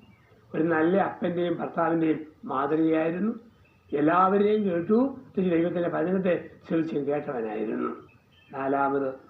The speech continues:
പ്രാർത്ഥനയുടെ ഒരു വലിയ മനുഷ്യനായിരുന്നു യോസേപ്പ് പിതാവ്. അഞ്ചാമത് നമ്മൾ കാണുന്ന പ്രത്യേകത ദൈവമഹത്വത്തിനു വേണ്ടി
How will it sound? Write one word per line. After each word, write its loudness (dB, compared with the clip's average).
പ്രാർത്ഥനയുടെ 0
ഒരു -2
വലിയ 2
മനുഷ്യനായിരുന്നു -2
യോസേപ്പ് -4
പിതാവ്. -2
അഞ്ചാമത് 4
നമ്മൾ 0
കാണുന്ന 0
പ്രത്യേകത -4
ദൈവമഹത്വത്തിനു 2
വേണ്ടി 0